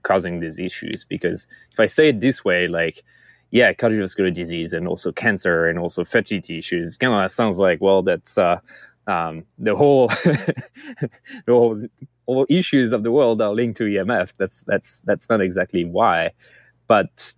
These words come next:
the, the, the reason for this is because E M Fs, um, are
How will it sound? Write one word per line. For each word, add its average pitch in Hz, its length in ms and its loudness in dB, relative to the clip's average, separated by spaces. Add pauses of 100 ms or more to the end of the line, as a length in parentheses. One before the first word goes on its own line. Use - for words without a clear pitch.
(180)
the, 90 580 -2 (140)
the, 110 200 -2
the 98 160 2
reason 127 440 4
for 87 160 0
this - 400 -4
is 87 100 -8
because 87 520 -4 (140)
E 110 140 4
M 95 140 2
Fs, - 500 -6
um, 85 560 -2 (440)
are 85 500 4